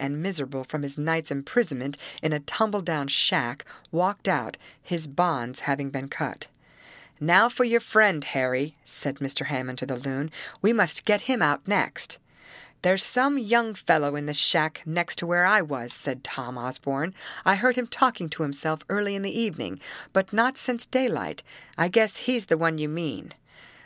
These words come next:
A rush was made for the wretched place, and the door was burst in, but the hut was empty. "He's gone!" cried the loon. "They've taken him to some other place.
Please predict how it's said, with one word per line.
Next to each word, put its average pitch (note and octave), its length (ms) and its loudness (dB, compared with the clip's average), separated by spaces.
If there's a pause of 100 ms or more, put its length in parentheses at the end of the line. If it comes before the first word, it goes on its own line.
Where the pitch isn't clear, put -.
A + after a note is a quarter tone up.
(180)
A D#3+ 100 0
rush G3+ 380 -2
was D#3+ 160 -2
made D3+ 340 -2
for D3 140 -4
the C#3+ 100 -2
wretched D3+ 380 -2
place, C3+ 560 -4 (240)
and D#3+ 120 0
the E3 60 0
door F#3+ 300 2
was F3 160 -4
burst F#3 380 0
in, C#3 280 -4 (240)
but E3 140 -4
the E3+ 180 -2
hut - 180 0
was E3+ 200 -4
empty. D#3 440 -2 (400)
"He's G#3 300 2
gone!" G3+ 640 4
cried C3+ 340 -2
the C3+ 60 0
loon. C3 440 -4 (260)
"They've B3 260 6
taken C#4 420 2
him G3 160 -2
to G#3+ 60 -4
some B3 220 2
other B3 160 4
place. G#3+ 560 0